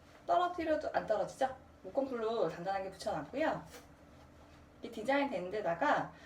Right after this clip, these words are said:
사실은 그냥 뭐 이렇게 해서 이제 뭐 여기 덮는 작업을 하셔도 되지만 요 부분에 짝 뭐 내가 마음에 드는 글귀라든지 뭐 아니면은 뭐 다짐이라든지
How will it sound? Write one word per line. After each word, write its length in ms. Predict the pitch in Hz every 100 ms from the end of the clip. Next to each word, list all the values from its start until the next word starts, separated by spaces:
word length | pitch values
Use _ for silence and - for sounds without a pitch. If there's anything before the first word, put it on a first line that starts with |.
| -
사실은 340 | - 330 311 277
그냥 300 | 226 247 226
뭐 100 | 190
이렇게 300 | 262 320 339
해서 580 | 320 339 330 330 320 320 - - - - -
이제 60 |
뭐 360 | 185 180 160 - -
여기 240 | 185 185
덮는 340 | - 208 247
작업을 460 | 247 262 202 208 208
하셔도 320 | 302 320 294
되지만 840 | 180 156 180 165 170 202 165 143 - - - - -
요 140 | 233
부분에 840 | 262 294 302 240 220 247 190 147 - - - -
짝 240 | 302 - -
뭐 120 | 175
내가 340 | 185 185 208 202
마음에 560 | - 170 196 208 202
드는 400 | - 202 254 403 - - - - - -
글귀라든지 1080 | 233 233 302 262 160 156 156 156 233 - - - - - -
뭐 160 | 185 -
아니면은 960 | 180 196 190 185 185 185 185 180 139
뭐 180 | 165 165
다짐이라든지 1000 | - 185 269 214 156 143 139 139 160 151